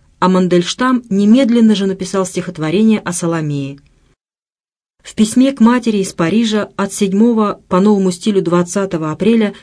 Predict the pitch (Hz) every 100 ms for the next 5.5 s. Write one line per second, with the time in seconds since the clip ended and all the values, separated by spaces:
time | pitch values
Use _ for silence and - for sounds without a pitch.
0 | _ - 220 220 196 180 175 185 170 165
1 | 190 170 156 160 233 220 - - 196 180
2 | 175 - 202 185 180 - 170 147 139 135
3 | 131 _ _ _ _ _ _ _ - 311
4 | 302 262 202 202 254 247 214 220 - 226
5 | 175 165 147 143 139